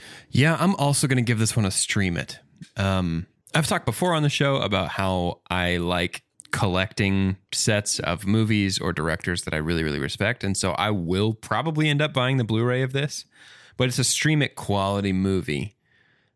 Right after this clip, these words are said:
Um, if you didn't, if I didn't know that Nolan directed this,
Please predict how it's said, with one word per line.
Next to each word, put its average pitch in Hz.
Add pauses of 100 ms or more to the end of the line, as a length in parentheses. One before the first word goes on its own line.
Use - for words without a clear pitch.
(120)
Um, 73 (420)
if 117
you 110
didn't, 139 (160)
if 117
I 123
didn't 135
know 101
that 123
Nolan 101
directed 87
this, -